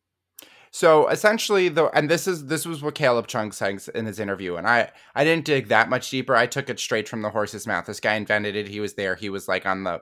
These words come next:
front lines of it, you know? And it was, the reason it, it got so popular and it was so exciting was because toys before that point that talked were, "Push this button and the little voice box inside of me is gonna do something."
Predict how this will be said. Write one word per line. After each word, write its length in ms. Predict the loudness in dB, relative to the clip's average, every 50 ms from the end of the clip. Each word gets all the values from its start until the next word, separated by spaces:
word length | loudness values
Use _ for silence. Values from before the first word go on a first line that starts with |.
| _
front 180 | -6 -6 -4 -2
lines 260 | -2 -2 -2 -4 -6
of 100 | -8 -8
it, 120 | -8 -8
you 120 | -8 -6 -4
know? 220 | -4 -4 -4 -4 -6
And 140 | -4 -4 -2
it 80 | -2 -2
was, 280 | -2 -4 -4 -6 -8 -14 _ _ _ _ _ _ _ _ _ _ _ _ _ _ _
the 100 | -4 -4
reason 440 | -2 -2 -2 -2 -2 -2 -2 0 0
it, 180 | 0 0 -2 -2
it 160 | -2 -2 0
got 240 | 4 4 4 4 2
so 120 | 0 -4 -4
popular 720 | -2 0 2 2 2 2 0 -2 -2 0 0 0 -2 -4 -8 _ _ _ _ _ _ _ _
and 120 | -2 0 0
it 100 | 0 0
was 200 | -2 -2 -2 0
so 160 | 0 0 0
exciting 480 | 0 -2 -2 -2 0 0 -2 -2 -4
was 140 | -6 -6 -8
because 380 | -8 -12 -8 -6 -6 -6 -6 -6
toys 440 | -8 -4 -2 0 0 0 0 -2 -4
before 420 | -6 -6 -6 -4 -2 -2 0 0
that 200 | 2 0 0 -2
point 340 | -2 -4 -4 -4 -4 -6 -10 -14 _ _ _ _ _ _ _ _ -20 _ _ -2
that 240 | 0 0 0 -2
talked 380 | -2 2 4 4 4 2 0 -2
were, 180 | -2 -2 -2 -4 _ _ _ _ _ _
"Push 220 | -2 -2 -2 -2
this 180 | -2 -4 -4 0
button 480 | 4 6 6 6 6 4 -2 -6 -6 -8 -14 -20 _ -10
and 180 | -8 -8 -6
the 40 | -4
little 160 | -2 -2 -2
voice 280 | 0 2 2 2 2 2
box 340 | 2 2 2 2 0 -2 -6
inside 340 | -6 0 2 4 4 4 2
of 60 | 0
me 60 | -4
is 100 | -6 -8
gonna 160 | -8 -8 -8
do 240 | -8 -6 -6 -6 -6
something." 600 | -4 -4 -6 -6 -6 -6 -8 -8 -8 -8 -10 -14